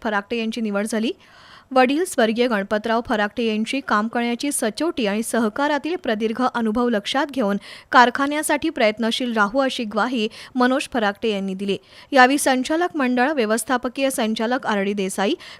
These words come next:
कार्यकारी संचालक के एस चौगले, अधिकारी आणि कार्यकर्ते उपस्थित होते.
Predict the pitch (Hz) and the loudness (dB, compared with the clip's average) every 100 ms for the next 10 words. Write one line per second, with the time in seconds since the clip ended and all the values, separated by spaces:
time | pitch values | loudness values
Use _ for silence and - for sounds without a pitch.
0 | - 247 254 262 269 294 226 220 220 233 | 4 6 6 4 0 0 -2 0 -2 -4
1 | 247 226 208 208 - 202 196 220 - 214 | -2 -2 0 -2 -2 -2 -2 -2 -2 -2
2 | 247 269 277 294 320 226 185 196 214 214 | 0 0 0 -2 -2 0 0 -2 -4 -2
3 | 254 226 175 - 175 - 190 196 | -2 0 -2 -4 -8 -6 -2 -2